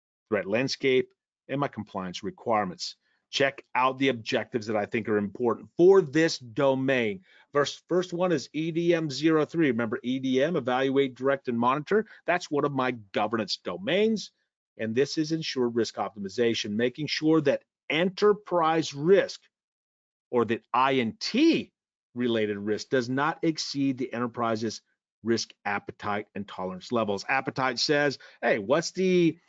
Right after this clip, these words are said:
level of risk we're willing to accept to achieve our goals?"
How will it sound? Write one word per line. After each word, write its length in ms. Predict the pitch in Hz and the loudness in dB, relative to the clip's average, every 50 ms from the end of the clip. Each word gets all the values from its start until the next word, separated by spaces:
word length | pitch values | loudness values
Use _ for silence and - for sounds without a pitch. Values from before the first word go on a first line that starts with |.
| - - - - _ 120 | -20 -20 -20 -20 _ -8
level 440 | 120 123 123 135 147 170 185 202 | -4 -2 0 0 2 4 4 4
of 100 | 202 170 | 4 4
risk 380 | 135 131 131 139 120 - - - | 2 2 2 2 2 0 -2 0
we're 160 | 139 143 151 | 2 2 2
willing 360 | 143 131 123 127 123 139 151 | 2 2 2 2 2 2 0
to 180 | 147 - - 165 | -2 -4 -4 -4
accept 500 | 165 - - - - 151 110 - _ - | -4 -4 -4 -2 -2 -2 -2 -4 _ -8
to 140 | - 131 120 | -4 -2 -2
achieve 420 | 120 - - - 113 110 110 110 - - | -2 -2 -4 -4 -2 -2 -4 -4 -4 -4
our 200 | 110 110 110 110 | -2 0 0 0
goals?" 580 | 101 92 - 120 113 120 147 196 262 - - | -2 -4 -2 -2 0 2 2 0 0 -2 -6